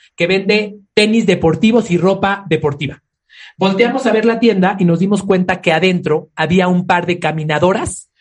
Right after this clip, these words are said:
con unas cámaras puestas al-, a la altura de los pies.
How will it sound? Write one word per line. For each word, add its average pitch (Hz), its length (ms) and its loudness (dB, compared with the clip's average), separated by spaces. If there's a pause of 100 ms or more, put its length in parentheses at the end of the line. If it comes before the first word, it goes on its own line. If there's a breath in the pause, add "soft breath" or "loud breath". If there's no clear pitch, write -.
(140)
con 180 180 0
unas 220 460 -2
cámaras 220 600 0
puestas 196 460 0
al-, 160 200 0
a 160 80 2
la 156 100 2
altura 185 380 0
de 185 80 0
los 190 220 -2
pies. - 400 -4